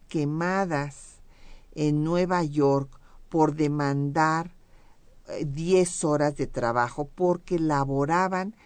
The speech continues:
de quince a dieciocho horas. Y entonces estaban pidiendo diez. Y hay diversas versiones al respecto. Eh, se dice que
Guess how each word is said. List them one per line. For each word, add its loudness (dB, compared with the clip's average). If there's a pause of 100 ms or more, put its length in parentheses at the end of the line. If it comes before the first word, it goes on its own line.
(140)
de 0
quince -4
a -6
dieciocho -6
horas. -20 (500)
Y -8
entonces -10
estaban -4
pidiendo -6
diez. -10 (640)
Y -2 (640)
hay 6
diversas 0
versiones -4
al -12
respecto. -10 (500)
Eh, 0
se 2
dice -2 (120)
que 0